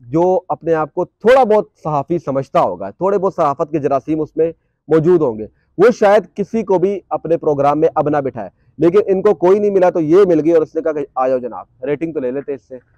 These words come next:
Rating तो आ गई है, लेकिन क्या इससे आवाम की जहन साजी होगी?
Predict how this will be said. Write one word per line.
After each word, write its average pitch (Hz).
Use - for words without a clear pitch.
Rating 180
तो 202
आ 165
गई 180
है, 190
लेकिन 160
क्या 185
इससे 180
आवाम 143
की 160
जहन 147
साजी 139
होगी? 156